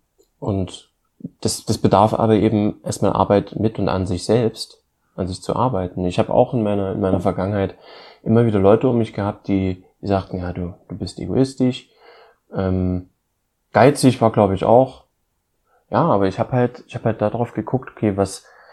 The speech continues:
was ist mir wichtig? Was macht mich glücklich? Aber das wusste ich damals selber noch nicht. Ja, also ich war ja selber auf der Suche nach mir. Was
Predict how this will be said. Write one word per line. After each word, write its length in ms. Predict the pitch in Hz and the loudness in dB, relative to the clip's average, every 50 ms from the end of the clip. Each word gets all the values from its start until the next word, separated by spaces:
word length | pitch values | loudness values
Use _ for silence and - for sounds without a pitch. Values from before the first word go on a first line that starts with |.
| - - _ _ - - _ _ _ _ _ _ _ _ - | -20 -20 _ _ -20 -20 _ _ _ _ _ _ _ _ -4
was 180 | - 110 104 | -2 0 2
ist 220 | 113 104 - - - | 2 2 0 2 2
mir 300 | 101 104 110 104 95 98 | 4 6 6 6 6 4
wichtig? 540 | 117 131 - - - 202 240 - - - _ - | 2 0 0 0 -2 -2 -2 -2 -6 -20 _ -4
Was 200 | - 107 - - | -2 -2 0 0
macht 220 | 120 110 - - | -2 -2 -2 -2
mich 220 | 113 104 - - - | -4 -4 -4 -6 -8
glücklich? 600 | - 147 196 - - - 104 120 - - - _ _ _ _ _ _ _ _ _ _ _ _ _ _ _ _ _ _ _ _ _ _ _ _ - - - | -4 -4 -4 -4 -2 -2 0 0 0 -2 -8 _ _ _ _ _ _ _ _ _ _ _ _ _ _ _ _ _ _ _ _ _ _ _ _ -14 -8 -4
Aber 120 | 123 110 | -4 -4
das 140 | 107 98 98 | -2 -2 2
wusste 240 | 135 147 143 - 127 | 2 2 2 2 -2
ich 80 | - - | 0 2
damals 360 | 117 101 101 101 95 - - | 2 4 4 4 2 2 2
selber 220 | 110 101 98 95 | 2 2 2 2
noch 120 | 92 92 90 | 0 0 -2
nicht. 320 | 90 87 87 - - _ _ _ _ _ _ _ _ _ _ _ _ _ _ _ _ _ _ _ _ _ _ _ _ _ _ _ _ _ _ _ _ _ - | -4 -4 -6 -10 -16 _ _ _ _ _ _ _ _ _ _ _ _ _ _ _ _ _ _ _ _ _ _ _ _ _ _ _ _ _ _ _ _ _ -8
Ja, 80 | 107 | -4
also 180 | 113 135 123 110 | -2 0 0 0
ich 80 | 104 107 | 2 4
war 100 | 110 110 | 6 8
ja 100 | 113 107 | 8 8
selber 240 | 107 139 175 185 | 6 4 4 4
auf 140 | 156 113 - | 4 2 2
der 140 | - - 104 | -2 -4 -2
Suche 500 | 92 104 110 104 - - 87 87 85 85 _ _ _ - | 2 2 2 2 2 0 -2 -2 -4 -8 _ _ _ -6
nach 300 | 98 92 92 90 - - | -2 0 0 -2 -2 -2
mir. 380 | 98 95 92 90 87 85 85 - - _ _ _ _ _ | -2 -2 -2 -2 -4 -6 -8 -12 -20 _ _ _ _ _
Was 280 | - 98 - - - | -8 -8 -8 -8 -16